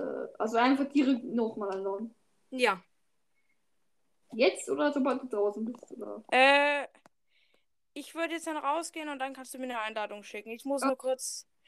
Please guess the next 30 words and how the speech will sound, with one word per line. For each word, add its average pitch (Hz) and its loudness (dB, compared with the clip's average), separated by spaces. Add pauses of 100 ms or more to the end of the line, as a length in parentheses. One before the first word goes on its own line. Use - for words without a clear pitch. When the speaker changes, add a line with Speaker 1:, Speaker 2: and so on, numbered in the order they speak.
(280)
Speaker 2:
also 285 -2
ich 285 -4
würd, 320 -2 (180)
du 285 -10
kannst 294 -4
mich 277 -8
dann 269 0
so 269 0
um 254 2
Viertel 294 -2
nach 294 -2 (420)
nochmal 320 0
einladen. 294 0
Ich 285 -4
muss 302 2
nur 285 4
kurz 277 0
den 254 0
Raum 208 2
wechseln. 196 -8 (680)
Speaker 1:
Ah, 269 4
okay, 254 -4
mach. 226 -10 (640)
Speaker 2:
Ja, 277 6 (220)
ciao. 294 6 (460)
Speaker 1:
Ciao, 262 -6 (100)
bis 269 -16
später. 226 -8 (960)
Speaker 2:
Ich 254 -8
wieder. 208 -6